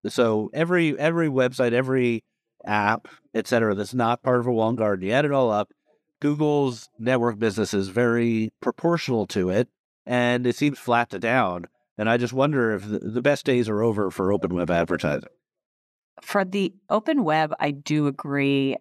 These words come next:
Speaker 2: I, you know, now I think there is saturation. I think what is going to happen now with the open web, there will obviously be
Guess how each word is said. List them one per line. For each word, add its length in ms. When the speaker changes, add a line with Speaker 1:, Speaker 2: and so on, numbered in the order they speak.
Speaker 2:
I, 120
you 160
know, 220
now 380
I 100
think 400
there 240
is 120
saturation. 920
I 80
think 260
what 280
is 340
going 300
to 40
happen 600
now 460
with 320
the 160
open 320
web, 420
there 160
will 160
obviously 560
be 580